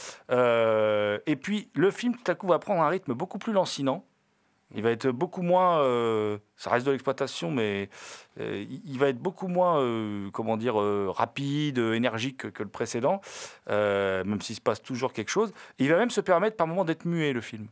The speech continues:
Pendant de longs instants, le, le, le film, il y a, il y a plein de scènes muettes. Euh, et puis, il est plus intelligemment fait. Les séquences de torture, c'est beaucoup mieux intégré. Euh, parce que là, ce sont des travaux forcés, donc on échappe à la gratuité dont faisait parfois preuve le,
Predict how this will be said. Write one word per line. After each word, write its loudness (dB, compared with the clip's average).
Pendant 2
de 2
longs 2
instants, 0
le, 2
le, -2
le -2
film, -6
il 2
y 0
a, -2
il -8
y 0
a 0
plein -2
de -6
scènes -2
muettes. 0
Euh, 0
et 0
puis, -4
il 0
est 2
plus -4
intelligemment 2
fait. -2
Les 0
séquences -6
de -8
torture, -10
c'est -14
beaucoup -12
mieux -4
intégré. -2
Euh, -4
parce -10
que -2
là, 2
ce -4
sont -10
des -10
travaux -4
forcés, -6
donc -6
on -4
échappe 2
à 4
la 2
gratuité -2
dont -2
faisait -4
parfois -2
preuve -2
le, -2